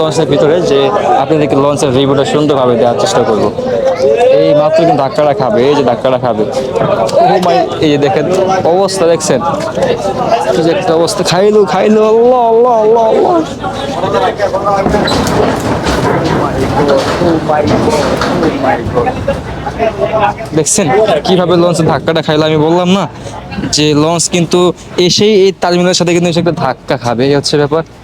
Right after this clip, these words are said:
যে পরিমাণ ধাক্কাটা খাইছে আমি তো ভয় পেয়ে গেছি। নদীর বেশিরভাগই কিন্তু জায়গা কিন্তু লঞ্চে নিয়ে আনছে, দেখছেন নদী কোথায় আর লঞ্চ কোথায়। পিছন দিয়ে সামান্য একটু জায়গা আছে, তো এখন মাত্র লঞ্চটা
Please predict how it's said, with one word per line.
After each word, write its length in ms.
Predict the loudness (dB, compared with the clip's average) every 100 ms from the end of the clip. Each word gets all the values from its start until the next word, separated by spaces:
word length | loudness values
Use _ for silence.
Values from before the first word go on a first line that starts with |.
| -20 -2
যে 60 | 0 2
পরিমাণ 220 | 2 0 -2
ধাক্কাটা 280 | -2 0 0
খাইছে 260 | 0 -2 0 0
আমি 120 | 2 2
তো 40 | 0 -2 -14 -12 -4
ভয় 160 | -2 0
পেয়ে 120 | 2 0
গেছি। 240 | 0 -2 -2 -6 -10 -6 -8 -8 -14 -18 -20 -8 0 2
নদীর 320 | 4 4 4 0 -4 -8 0 2
বেশিরভাগই 500 | 4 2 2 2 2 2
কিন্তু 140 | 2 2
জায়গা 140 | 2 2
কিন্তু 160 | 2 2
লঞ্চে 220 | 2 2 2
নিয়ে 100 | 2 2
আনছে, 140 | 0 0
দেখছেন 260 | 0 -2 -4 -10 -20 -20 -10 -2 0
নদী 180 | 2 2 0
কোথায় 240 | 2 0
আর 60 | 2 0
লঞ্চ 160 | -2 -2
কোথায়। 240 | -4 -2 -6 -10 -20 -20 -20 -6
পিছন 200 | -2 2 2
দিয়ে 120 | 2
সামান্য 260 | 0 0 0 2
একটু 100 | 0 0
জায়গা 200 | 0 -2
আছে, 160 | 0 -4 -4 -12 -20 -20 -20 -20 -20 -10 -2
তো 60 | 0 0 0 0
এখন 160 | 0 0
মাত্র 160 | 0 0 0
লঞ্চটা 240 | 0 0